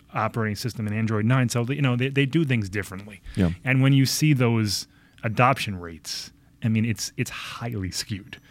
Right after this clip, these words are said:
Speaker 2: Yeah.
Speaker 1: It's not just that people are seeing it and not upgrading, it's that they don't,
Speaker 2: They don't have
Speaker 1: they
Speaker 2: the
Speaker 1: don't have
Speaker 2: upgrade.
Speaker 1: it.
Speaker 2: It's not there.
Speaker 1: But security updates on Android are coming faster. They've
Speaker 2: Mm-hmm.
Speaker 1: gotten a lot better with making sure that your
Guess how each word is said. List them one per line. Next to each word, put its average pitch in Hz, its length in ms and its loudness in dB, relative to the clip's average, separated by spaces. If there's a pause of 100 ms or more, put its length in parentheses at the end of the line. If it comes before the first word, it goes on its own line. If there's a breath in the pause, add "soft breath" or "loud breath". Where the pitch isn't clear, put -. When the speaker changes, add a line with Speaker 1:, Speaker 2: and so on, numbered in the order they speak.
(100)
Speaker 2:
Yeah. 101 120 4
Speaker 1:
It's - 140 2
not 135 160 4
just - 180 0
that 101 160 -2
people 113 260 -2
are 95 80 -8
seeing 113 280 -2
it 98 80 -6
and 95 100 -10
not 95 140 -8
upgrading, 92 380 -6
it's 90 100 -10
that 95 140 -10
they 98 80 -6
don't, 101 280 -6
Speaker 2:
They 113 120 6
don't 110 120 6
have 110 120 4
Speaker 1:
they 110 40 4
Speaker 2:
the 104 60 4
Speaker 1:
don't 127 80 2
have 135 240 4
Speaker 2:
upgrade. 147 140 6
Speaker 1:
it. 151 40 2
Speaker 2:
It's - 100 -4
not 90 180 -2
there. 85 220 -4 (140)
Speaker 1:
But 180 220 4 (460)
security 196 440 8
updates 107 380 0
on 104 100 -6
Android 104 380 -6 (160)
are 113 160 -2
coming 107 320 -4
faster. 95 560 -10 (140)
They've 104 160 -2
Speaker 2:
Mm-hmm. 95 60 -2
Speaker 1:
gotten 110 220 -2
a 95 80 -4
lot 104 380 -2
better 110 260 -2
with 98 160 -4
making 101 380 -2
sure 110 320 -6
that 98 260 -8
your 101 520 -8